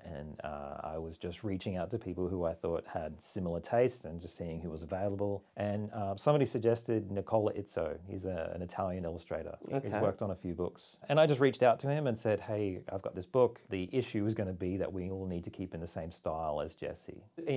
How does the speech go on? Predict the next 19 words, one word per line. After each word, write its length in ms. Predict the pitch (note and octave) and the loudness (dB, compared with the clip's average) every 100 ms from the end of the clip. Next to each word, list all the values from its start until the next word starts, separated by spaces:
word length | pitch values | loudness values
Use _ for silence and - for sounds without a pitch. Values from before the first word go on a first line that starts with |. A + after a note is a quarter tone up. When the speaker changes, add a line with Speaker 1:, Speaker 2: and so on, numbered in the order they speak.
| B2 | 2
Speaker 1:
if 60 | A2+ | 2
you 120 | C3+ | 6
looked 300 | A#2+ - - | 6 4 -2
at 220 | G2 F#2 | -2 -2
a 40 | |
thousand 420 | G#2 B2 G#2 G#2 F2+ | 2 6 6 4 0
illustrators, 560 | F2 F2+ E2 D2+ D#2 | -2 -4 -2 -2 -4
you 80 | F#2 | -4
could 140 | A2 | -4
tell 180 | G#2+ F#2+ | -2 -4
them 140 | F2+ E2 | -4 -6
distinctly 640 | F#2 - D#2+ F2 D#2+ D2 - | -8 -10 -10 -8 -8 -8 -6
different. 340 | F#2 - - | -6 -6 -10
Uh, 80 | E2+ | -10
so 260 | - G2+ | 0 2
he 240 | G2+ B2+ B2+ | 2 2 2
had 160 | B2+ | 2
to 340 | A#2+ A#2 G#2 F#2+ - - | 4 6 6 4 -2 -4
mimic 440 | A#2+ C3+ C#3+ - | 0 0 0 -6